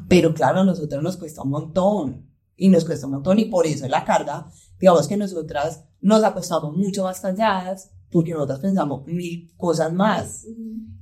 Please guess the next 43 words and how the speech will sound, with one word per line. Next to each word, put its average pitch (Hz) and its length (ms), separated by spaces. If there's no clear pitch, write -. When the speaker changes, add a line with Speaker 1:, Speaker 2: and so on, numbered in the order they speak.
Speaker 1:
No 202 240
significa 175 480
que 220 140
los 185 140
hombres 151 220
no 147 200
hagan, 175 460
sino 156 320
que 139 80
ellos 143 200
hacen 180 240
a 226 60
su 226 180
ritmo 226 540
y 185 140
a 160 120
su 160 160
forma 143 400
de 185 100
ser 196 380
y 185 80
a 180 60
su 170 140
forma 135 320
de 147 60
todo. 185 340
Entonces, 175 540
cuando 214 340
yo 202 180
entendí 214 520
eso, 220 500
yo 156 340
me 139 400
solté 180 420
un 139 100
montón, 156 600
porque 196 240
yo - 100
ya 147 380
decía, 165 380
"Necesito 160 560
tal 156 160
cosa, - 260